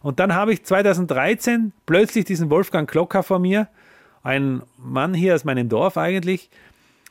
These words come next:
der bei der Armee ist, der Ber-, Heeresbergführer ist und, äh, der Spitzensportler ist und der einfach gesagt hat, „Andi, ich war auf allen Weltmeisterschaften, ich war“, der ist Skibergsteiger, der ist, äh, Mountainbike, was, was der alles gemacht hat. „Ich hab Siegerehrungen erlebt, ich hab Siege erlebt, ich war bei Weltcup, ich war bei Weltmeisterschaften.“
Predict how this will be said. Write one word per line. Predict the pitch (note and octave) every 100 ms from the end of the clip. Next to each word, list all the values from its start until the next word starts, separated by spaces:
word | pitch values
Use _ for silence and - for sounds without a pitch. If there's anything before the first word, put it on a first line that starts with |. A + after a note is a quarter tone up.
| _ _ -
der | C3+ C#3
bei | C3
der | B2+
Armee | A#2 A#2+ C#3+ G3+
ist, | G3 -
der | C3 B2
Ber-, | A#2 C3+ D#3
Heeresbergführer | C#3 E3 F3 - D3+ - C#3 B2+
ist | F3 E3+ -
und, | C3 A#2+
äh, | B2 B2
der | A#2+ A#2+ A#2+
Spitzensportler | - - G#3 - F#3+ F3 D#3+ D#3
ist | D3 C#3
und | C3+
der | C3
einfach | C3 C3+
gesagt | - C#3
hat, | C3+
„Andi, | A#2 D#3 D3
ich |
war | C3 C3+
auf | A#2+
allen | C3 D3+
Weltmeisterschaften, | B2 D3 D3 C#3 B2 C3 - B2+
ich | A#2
war“, | A#2+ A#2 A#2 _ - - _ -
der | A2
ist | -
Skibergsteiger, | D#3+ C#3 C3 - A#2 A2
der | G#2+ G#2+
ist, | A2 - -
äh, | A#2 G#2+ G2+
Mountainbike, | A2 A#2+ C#3 C3 A#2 A2 -
was, | A2 A#2
was | A#2 A2+ G#2+
der | A2
alles | G#2+ -
gemacht | G#2 A2
hat. | G#2 _ - - - _ _
„Ich | - B2+
hab | D#3+ D3
Siegerehrungen | G3+ F#3+ E3+ E3 D#3
erlebt, | C#3 C3 D3
ich | C3+ B2+
hab | B2 -
Siege | E3 E3+
erlebt, | D3+ B2+ C3 C3
ich | A#2+
war | A#2+
bei | B2
Weltcup, | A#2+ C#3 - B2+
ich | A2
war | A#2+
bei | A#2 A2+
Weltmeisterschaften.“ | B2+ D3 C3 A#2 A#2